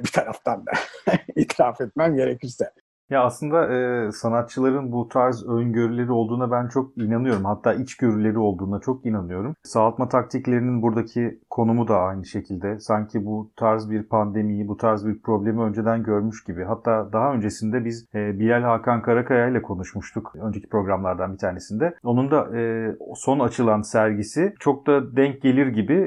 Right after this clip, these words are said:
Speaker 2: yine pandemi öncesinde sanki pandemiyi hatırlatır bir fikir içindeydi ama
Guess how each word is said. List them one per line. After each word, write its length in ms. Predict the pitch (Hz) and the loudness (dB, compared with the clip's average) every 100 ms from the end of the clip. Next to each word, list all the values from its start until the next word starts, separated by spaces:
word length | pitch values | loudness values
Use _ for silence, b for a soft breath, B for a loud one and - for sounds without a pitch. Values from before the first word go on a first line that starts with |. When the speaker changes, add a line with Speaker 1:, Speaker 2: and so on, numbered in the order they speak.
| 120 | 0
Speaker 2:
yine 200 | 143 139 | -4 0
pandemi 420 | 139 131 135 151 135 | 2 2 2 2 2
öncesinde 640 | 120 113 110 117 120 180 | 2 2 0 -2 0 0
sanki 360 | 185 143 131 147 | 2 0 0 0
pandemiyi 440 | 135 131 135 151 | 2 2 2 2
hatırlatır 580 | 139 139 135 135 151 143 | 2 2 2 2 2 2
bir 220 | 107 - | 0 0
fikir 320 | - 107 120 104 | -8 -4 -2 -2
içindeydi 440 | - 107 98 113 | -4 -2 0 2
ama 240 | 202 147 | 4 2